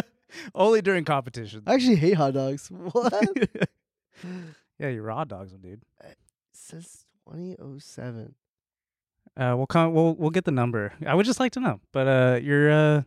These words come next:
Speaker 1: you're a Thread guy now, dude.
Speaker 2: Dude, I love Threads. <laughs> Sorry, Elon. Sorry, buddy. <laughs>
Speaker 1: I think it's, it's just a new fad that's
Speaker 2: No,
Speaker 1: happening
Speaker 2: dude,
Speaker 1: right
Speaker 2: Threads is sick as fuck.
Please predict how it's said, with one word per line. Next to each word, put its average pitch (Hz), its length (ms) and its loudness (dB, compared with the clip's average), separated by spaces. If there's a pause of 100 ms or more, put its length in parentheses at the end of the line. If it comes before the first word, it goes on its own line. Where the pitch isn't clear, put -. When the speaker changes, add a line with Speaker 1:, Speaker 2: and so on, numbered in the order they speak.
Speaker 1:
you're 151 160 2
a - 40 2
Thread 185 340 2
guy 110 160 2
now, 101 220 -4
dude. 98 260 -8 (180)
Speaker 2:
Dude, 170 140 6
I 147 120 2
love 151 340 4
Threads. 127 560 -6 (260)
<laughs> - 260 -18
Sorry, 185 480 4
Elon. 175 360 4 (920)
Sorry, 180 360 4
buddy. 160 360 4
<laughs> - 840 -20
Speaker 1:
I 208 80 4
think 262 180 2
it's, - 240 -2
it's 220 220 -2
just 262 140 0
a 311 60 2
new 202 380 4
fad 143 580 0 (140)
that's 131 120 -2
Speaker 2:
No, 262 100 6
Speaker 1:
happening 185 180 6
Speaker 2:
dude, - 40 4
Speaker 1:
right 208 80 -4
Speaker 2:
Threads 220 260 2
is 214 100 -4
sick 240 220 -4
as 220 120 -6
fuck. 240 340 2